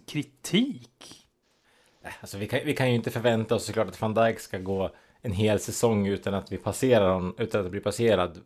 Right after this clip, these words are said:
Speaker 2: varje år. Men, eh, han är ju fortfarande en i särklass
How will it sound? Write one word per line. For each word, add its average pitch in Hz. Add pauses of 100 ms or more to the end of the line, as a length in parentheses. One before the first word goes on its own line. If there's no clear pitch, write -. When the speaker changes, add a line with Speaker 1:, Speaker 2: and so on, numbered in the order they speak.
Speaker 2:
varje 98
år. 85 (440)
Men, 101
eh, 92 (280)
han 104
är 98
ju 95
fortfarande 90
en 78 (340)
i -
särklass -